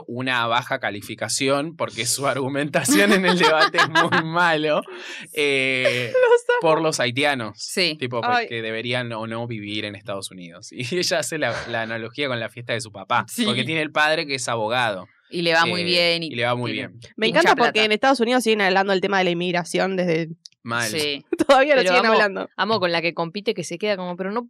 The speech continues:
Speaker 4: puedo, tipo,
Speaker 3: <laughs> Sí,
Speaker 4: discutir
Speaker 3: es la,
Speaker 4: con
Speaker 3: ella
Speaker 4: ella.
Speaker 3: es como la única que está en el mundo real que se da cuenta que es como que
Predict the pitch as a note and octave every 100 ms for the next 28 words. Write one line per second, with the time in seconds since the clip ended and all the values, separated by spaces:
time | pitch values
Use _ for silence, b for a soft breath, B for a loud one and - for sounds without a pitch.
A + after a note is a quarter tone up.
0 | - D4 F4+ A3 G#3+ G3 G#3+ G#3+ - A3+
1 | C4+ D#4 B3 A#3+ B3 A#3+ A#3+ A#3 D4+ A#3+
2 | G#3 G#3 B3+ A#3+ F#3+ - A3 A3 G#3+ A3+
3 | G3 F#3+ G#3 G#3 G3 F3 F#3+ G3+ G3 F3+
4 | G3 E3+ D3+ D3+